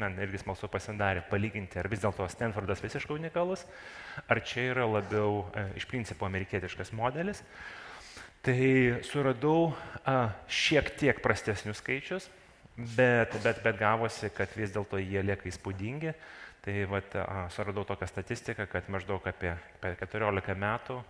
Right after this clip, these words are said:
a, apie pusę trilijono yra pritraukta investicijų, a, a, ir grubiai dvidešimt universitetų sugeba pritraukti studentai,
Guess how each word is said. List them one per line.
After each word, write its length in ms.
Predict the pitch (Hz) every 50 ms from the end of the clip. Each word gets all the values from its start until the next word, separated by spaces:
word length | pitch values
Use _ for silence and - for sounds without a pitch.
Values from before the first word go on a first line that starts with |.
| - - -
a, 140 | 107 101 - 113
apie 160 | - - 98
pusę 460 | 95 - - - 131 - - 131 123 117 - - - - - - - - - _ _ _ _ - - - -
trilijono 680 | 151 135 135 139 135 135 135 127 113 110 98 90 82 80 - - - - - _ _ -
yra 220 | - 95 92 95 90
pritraukta 480 | - - 92 - 104 95 92 90 - 92 90
investicijų, 640 | 87 87 90 - - - 123 131 - - - 165 175 170 - - - - - - - - - - - - -
a, 80 | - 104
a, 140 | - 110 107 95 - -
ir 140 | 120 117 117 113 120
grubiai 460 | 113 110 120 135 139 127 131 127 117 110 - - 107
dvidešimt 460 | 101 113 107 110 101 - - 98 98
universitetų 500 | 101 98 98 101 - - - 110 - 107
sugeba 320 | - - 113 98 101 95 92 -
pritraukti 580 | - 95 90 - 95 101 101 101 - - 104
studentai, 640 | 95 - - 113 110 110 104 95 90 - - 90